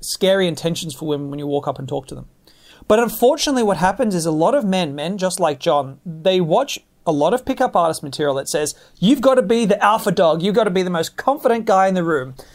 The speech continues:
you've gotta project confidence, every woman wants the most confident guy, be that man, control your body language exactly so you're confident." And then those guys, they go and they approach a woman, they're feeling nervous as all hell,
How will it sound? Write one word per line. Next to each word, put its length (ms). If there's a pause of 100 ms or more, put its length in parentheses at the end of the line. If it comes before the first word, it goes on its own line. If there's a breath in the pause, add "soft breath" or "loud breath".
(140)
you've 200
gotta 220
project 720
confidence, 580
every 220
woman 300
wants 180
the 80
most 200
confident 380
guy, 200
be 340
that 220
man, 320
control 420
your 120
body 260
language 340
exactly 540
so 120
you're 140
confident." 380 (1400 soft breath)
And 140
then 640
those 240
guys, 360
they 120
go 400 (300)
and 260
they 60
approach 320
a 40
woman, 240
they're 80
feeling 460
nervous 400
as 160 (140)
all 240
hell, 340